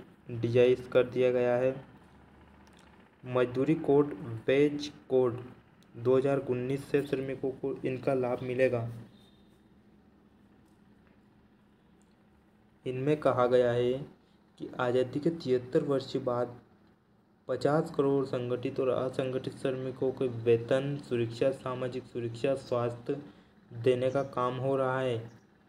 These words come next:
इनको वेतन भी मिलेगा, सामाजिक सुरक्षा भी मिलेगी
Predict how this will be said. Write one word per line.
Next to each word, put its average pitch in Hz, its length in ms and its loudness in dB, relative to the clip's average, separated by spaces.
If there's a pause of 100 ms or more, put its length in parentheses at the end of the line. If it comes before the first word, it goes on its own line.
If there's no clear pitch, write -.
(1600)
इनको 131 300 2
वेतन 123 340 2
भी 135 200 0
मिलेगा, 139 380 0
सामाजिक 139 500 -4
सुरक्षा 123 440 0
भी 143 200 -2
मिलेगी 135 480 -2